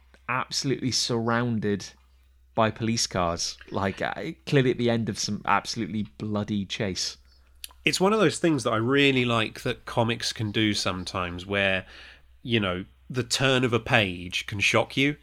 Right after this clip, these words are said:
Speaker 2: because you, you, you're on the one page, you don't see, you, you can't look over to see what's happening next, and then as you turn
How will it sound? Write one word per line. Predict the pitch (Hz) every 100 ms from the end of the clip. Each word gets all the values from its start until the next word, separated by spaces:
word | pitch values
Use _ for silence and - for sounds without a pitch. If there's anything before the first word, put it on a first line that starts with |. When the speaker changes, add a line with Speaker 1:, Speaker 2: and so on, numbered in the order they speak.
| - - - - - - -
Speaker 2:
because | 117 117
you, | 123 123
you, | 123 135 127
you're | 123 131
on | 135
the | 123
one | 123 110
page, | 107 95 95 104
you |
don't | 98 120 117
see, | - 135 117 101 92 -
you, | 123 110 - _
you | 117
can't | 113 120 110
look | 113
over | 110 107 101
to | -
see | 117
what's | 104 -
happening | 110 101 98 101
next, | 98 - - -
and | 120 107
then | 101
as | - 117 117
you | 104
turn | - 151 120 87 87 117